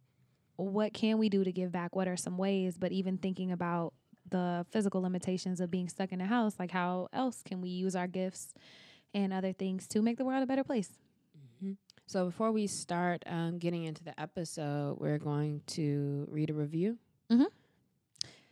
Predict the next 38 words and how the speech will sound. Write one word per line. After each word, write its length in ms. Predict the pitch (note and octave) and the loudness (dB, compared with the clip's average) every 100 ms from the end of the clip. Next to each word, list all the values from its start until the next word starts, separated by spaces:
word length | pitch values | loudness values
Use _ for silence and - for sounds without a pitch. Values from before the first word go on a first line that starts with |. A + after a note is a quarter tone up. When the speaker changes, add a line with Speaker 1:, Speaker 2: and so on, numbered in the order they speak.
| - | -14
Speaker 2:
Would 140 | E3+ | -14
you 60 | E3+ | -16
like 100 | E3 | -20
to 120 | - F#3 | -18 -12
read 60 | |
it? 40 | F#3 | 0
Speaker 1:
So, 240 | A#3+ G#3+ - | 4 4 2
yes, 500 | A#3+ C4+ - - - | -4 -6 -8 -12 -4
it 100 | A3+ | 0
is 120 | A3+ | 2
a 140 | G#3 G3+ - | 0 -2 -4
five-star 640 | - D#4 D#4 C#4+ - G3+ G3 | -4 0 0 -2 -2 -2 0
review. 360 | F#3+ G3+ A3 - _ | 0 0 -2 -4 _
Bow. 380 | A3+ G3 - - - | 4 4 -6 -14 -4
If 60 | |
you 100 | A#3+ | 0
haven't 220 | A#3 G#3+ | 0 0
left 180 | G#3 G#3+ | 0 -2
us 120 | G#3+ | -2
one, 180 | G#3 G3+ | -2 -2
please 320 | G3 C4 D#4+ | 0 2 2
do. 240 | B3 A#3 D4 _ - | 4 2 2 _ -2
Um, 460 | G#3 G3+ G3 A3+ - - - - - - | 2 2 2 0 -6 -16 -16 -18 -18 -2
something 440 | - C4+ D4+ F#4 | 4 6 4 0
I 120 | - A#3 | 2 6
didn't 300 | A#3 A#3 A3+ - G3 G3 F#3 | 6 4 2 -4 2 2 6
realize 560 | G3 A3+ A#3+ A#3+ A#3+ - | 6 8 6 2 0 0
I 140 | G3 | 0
needed. 420 | F#3+ F#3 - - - - - _ _ - _ | 0 -2 -6 -12 -14 -16 -20 _ _ -20 _
"Ladies, 680 | G3+ A#3 C4 C#4+ D4+ - - - | 2 6 8 6 2 -2 -8 2
thank 180 | A#3+ A#3+ | 4 6
you 100 | B3+ | 6
so 260 | - A#3 | 8 8
much 280 | B3 G#3+ G#3+ | 8 8 4
for 120 | - | 0
being 240 | F#3 F#3+ G3 | 2 4 4
my 120 | G#3 | 2
friends. 460 | - F#3 F3+ F#3+ | 2 0 0 -2